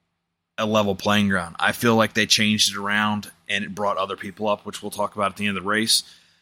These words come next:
And then it caused some of these guys to race harder than they should have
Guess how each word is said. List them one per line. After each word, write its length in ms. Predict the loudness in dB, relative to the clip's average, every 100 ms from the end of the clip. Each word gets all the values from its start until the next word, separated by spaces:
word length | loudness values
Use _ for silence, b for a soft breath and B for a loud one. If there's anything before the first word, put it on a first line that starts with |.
| b _ -6
And 80 |
then 140 | 0 0
it 80 | 2
caused 240 | 4 4
some 140 | 6
of 40 | 4
these 120 | 4
guys 680 | 2 0 0 0 0 0 -4 _ _ _ _ _ _ _ _ _ -4
to 100 | 2
race 240 | 2 2
harder 320 | 2 2 4
than 160 | 2 0
they 120 | 2
should 280 | 2 2 4
have 360 | 4 2 0